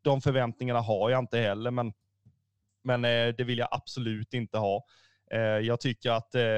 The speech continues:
vi, vi bör vinna den här matchen mot, mot Degerfors och avsluta vårsäsongen eh, och ta uppehåll med, med ett jättefint facit över,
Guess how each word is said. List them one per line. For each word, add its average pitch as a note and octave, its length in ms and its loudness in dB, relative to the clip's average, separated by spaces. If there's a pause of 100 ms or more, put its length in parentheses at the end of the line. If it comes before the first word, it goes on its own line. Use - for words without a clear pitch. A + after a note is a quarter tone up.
(600)
vi, A#2+ 420 -4
vi B2+ 160 0
bör A#2 320 2
vinna A#2+ 300 0
den A2 100 -2
här G#2+ 100 -2
matchen G#2+ 640 -6
mot, A2+ 280 -4 (400)
mot C3+ 320 0
Degerfors A#2 560 0
och A#2+ 80 0
avsluta A2+ 920 0
vårsäsongen A2 960 -2 (580)
eh, A2 160 0
och B2 200 -2
ta C#3 100 2
uppehåll A2+ 540 0
med, A2+ 380 0 (340)
med A#2+ 280 0
ett - 160 -6
jättefint A#2+ 800 -2
facit A#2 640 -2
över, A2+ 680 0